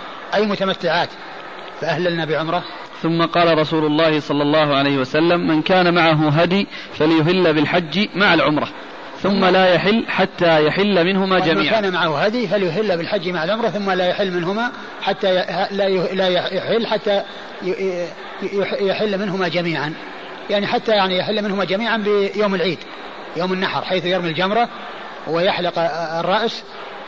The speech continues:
Speaker 1: ويطوف طواف الإفاضة ويسعى بين الصفا والمروة، وبذلك يكون حصل التحلل الكامل. وبعده؟
Speaker 2: فقدمت مكة وأنا حائض، ولم أطف بالبيت ولا بين الصفا والمروة،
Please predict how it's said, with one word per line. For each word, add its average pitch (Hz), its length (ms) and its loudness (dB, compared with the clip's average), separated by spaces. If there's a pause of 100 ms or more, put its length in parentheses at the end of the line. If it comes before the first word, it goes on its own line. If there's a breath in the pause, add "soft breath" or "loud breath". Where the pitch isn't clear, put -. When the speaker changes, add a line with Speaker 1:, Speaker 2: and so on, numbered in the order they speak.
(140)
Speaker 1:
ويطوف 180 680 2
طواف 170 240 0
الإفاضة 175 420 2
ويسعى 190 340 0
بين 180 120 0
الصفا 170 220 -2
والمروة، 208 400 2
وبذلك 202 360 2
يكون 185 260 0
حصل 196 240 -2
التحلل 170 340 -2
الكامل. 151 340 -6 (1000)
وبعده؟ 143 280 -6 (280)
Speaker 2:
فقدمت 170 460 2
مكة 190 580 2
وأنا 185 220 4
حائض، 143 360 4 (300)
ولم 180 320 4
أطف 165 260 0
بالبيت 170 440 2
ولا 180 280 4
بين 196 200 2
الصفا 175 400 2
والمروة، 160 380 4